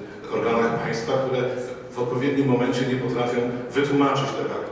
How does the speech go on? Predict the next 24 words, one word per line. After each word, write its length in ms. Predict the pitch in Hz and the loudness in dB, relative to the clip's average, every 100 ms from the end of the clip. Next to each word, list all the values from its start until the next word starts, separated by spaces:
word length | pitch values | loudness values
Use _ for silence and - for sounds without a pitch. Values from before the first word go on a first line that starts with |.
| - | -8
prawnego, 380 | - - - - - | -10 -10 -10 -10 -10
prawda, 300 | - - - | -10 -10 -10
czy 60 | - - - - | -10 -12 -12 -4
kolejnego 320 | 107 101 98 | -2 0 -2
aktu 140 | - - | -4 -6
prawnego. 240 | - - - - - | -8 -8 -8 -8 0
Także, 160 | 139 156 | 2 4
proszę, 160 | 160 | 6
podsumowując, 800 | 156 156 151 165 160 156 156 160 - - - - 131 | 4 4 2 4 6 6 4 2 -2 -6 -8 -4 -2
e, 40 | 131 | 2
Rzecznik 300 | 165 170 - | 2 2 2
Praw 160 | 165 160 | 0 2
Obywatelskich 520 | 156 156 160 165 160 | 4 4 2 0 0
patrzy 280 | 160 160 156 | 2 2 0
na 60 | 156 | 0
ten 180 | 156 147 | 2 2
dokument, 440 | 147 147 156 156 | 2 4 2 2
e, 40 | 151 - - - 131 135 135 - - 151 | 0 -4 -8 -8 -4 -4 -4 -8 -8 -2
trochę 280 | 151 160 | 2 4
jak 100 | - | 4
na 60 | 147 | 4
wierzchołek 360 | 151 156 156 151 | 2 4 4 4
góry 140 | 143 143 | 4 4
lodowej. 460 | 135 131 120 - | 4 2 2 0